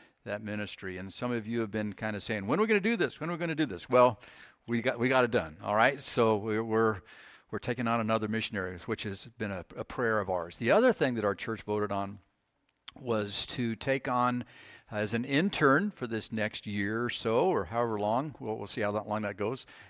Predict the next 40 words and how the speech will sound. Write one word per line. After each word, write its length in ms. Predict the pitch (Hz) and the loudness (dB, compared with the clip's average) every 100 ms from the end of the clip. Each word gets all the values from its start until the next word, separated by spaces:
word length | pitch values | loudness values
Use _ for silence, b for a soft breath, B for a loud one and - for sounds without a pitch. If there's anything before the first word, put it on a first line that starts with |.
| _ | _
Jonathan 480 | 120 113 127 - 117 | 2 4 2 -2 0
Ryan, 440 | 113 120 156 208 B B B - | 4 6 4 2 B B B -6
as 240 | 104 104 | -4 -2
he 180 | 120 131 | -2 0
is 160 | 123 104 | 0 -2
stepping 440 | - 135 - 120 | 2 2 2 0
into 280 | 123 123 123 | 0 -2 -4
going 240 | 117 120 101 | -2 -2 -2
to 60 | |
seminary 800 | - 135 139 135 135 147 156 123 | 0 0 2 4 6 6 4 0
online 640 | - 107 110 107 117 139 127 | -8 -6 -4 0 0 2 0
at 200 | - - | -6 -14
Faith 520 | - 123 139 165 - | -2 2 4 2 -2
and 260 | 104 104 - | -6 -6 0
back 200 | 117 - | 0 0
and 120 | 101 | -8
forth 380 | 127 127 127 113 | -2 -2 -2 -6
and 100 | 107 | -10
so 180 | 113 | -10
forth, 320 | - 127 123 - _ B B B - | -4 -2 -2 -6 _ B B B -6
uh, 340 | 104 104 101 98 | -2 0 -2 -2
there 200 | 110 110 | 0 0
in, 220 | 104 101 - - | -2 -8 -16 -12
in 200 | 101 98 | -12 -8
Ankeny. 540 | 110 127 135 139 165 165 B B B B - | -4 -2 0 0 0 -2 B B B B -6
And, 420 | 110 113 107 107 | -2 0 0 0
uh, 220 | 104 101 98 | 0 0 -2
we 120 | 139 | 0
get 160 | 160 | 0
to 60 | 131 | 0
be 100 | 139 | -2
a 60 | - | 0
part 280 | 143 143 | 4 4
of 100 | 143 | 4
that 260 | 117 107 - | 0 -2 -4
training 520 | - 120 110 104 98 | -6 -4 -4 -6 -6
and 120 | 104 107 | -4 -2
that, 240 | 113 - _ | -4 -6 _
that 340 | 104 - _ | -8 -8 _
preparation. 720 | - 120 113 113 113 - 90 | -2 -2 2 2 2 0 -6